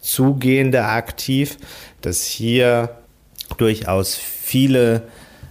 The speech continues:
oder durchaus ein Anstieg der Krankheitslast zu verzeichnen ist, wenn man, wenn man die Krankheitslast daran festmacht, dass die Leute halt zum Arzt gehen oder in Notfallaufnahme ge-, gehen, et cetera pp.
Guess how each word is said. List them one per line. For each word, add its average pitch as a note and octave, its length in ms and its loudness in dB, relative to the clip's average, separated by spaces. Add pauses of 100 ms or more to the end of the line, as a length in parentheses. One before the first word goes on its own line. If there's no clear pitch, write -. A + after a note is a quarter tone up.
(140)
oder G#2 220 0
durchaus G#2+ 500 2
ein F#2 260 -4
Anstieg B2 540 -2
der F#2 140 -2
Krankheitslast A#2 1200 -4
zu A2+ 160 -4
verzeichnen A2 640 -2
ist, A2 180 -6
wenn G#2+ 120 -2
man, G#2 280 -4 (360)
wenn G#2 160 -2
man G2+ 200 -2
die F#2+ 60 -4
Krankheitslast G2 840 -4
daran A2 260 -2
festmacht, G#2 540 -4
dass F#2 120 -8
die F2 100 -6
Leute F#2 400 -2
halt F2+ 160 -6
zum - 300 -6
Arzt A2 360 -4
gehen G2+ 260 -4
oder E2+ 220 -4
in E2 120 -6
Notfallaufnahme F2+ 920 -4
ge-, - 340 -12
gehen, F2+ 260 -6
et E2 160 -10
cetera F2 380 -6
pp. - 520 -14